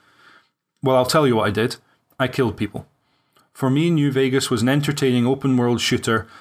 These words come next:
I enjoyed creating characters and building rich backstories in my mind to explain away the fact that they were all complete psychopaths. Each character usually specialised in a different type of combat, with basic lockpicking and computer skills to go along with it.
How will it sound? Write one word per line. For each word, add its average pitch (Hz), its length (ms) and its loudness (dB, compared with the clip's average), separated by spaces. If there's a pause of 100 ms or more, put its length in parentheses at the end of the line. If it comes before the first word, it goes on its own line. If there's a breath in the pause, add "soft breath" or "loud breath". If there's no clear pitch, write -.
(140 loud breath)
I 120 80 0
enjoyed 123 340 0
creating 120 360 -2
characters 135 520 0
and 113 80 0
building 107 240 0
rich - 240 -4
backstories 127 600 0
in 110 80 0
my 107 100 2
mind 139 400 2
to - 80 -2
explain 131 400 0
away 120 140 2
the 107 80 0
fact 110 340 -2
that 117 140 -4
they 120 60 0
were 113 120 0
all 113 140 0
complete 123 320 -2
psychopaths. 104 720 -4 (800 soft breath)
Each 147 220 0
character 127 360 0
usually 120 320 0
specialised 117 640 0
in 117 60 2
a 110 40 0
different 123 340 -2
type 107 200 -2
of - 100 -16
combat, 143 520 2
with - 200 -4
basic 127 340 -2
lockpicking 123 540 -2
and 113 100 0
computer 117 360 -2
skills 120 380 0
to - 60 -6
go 113 100 2
along 107 240 0
with 117 120 0
it. 165 160 -4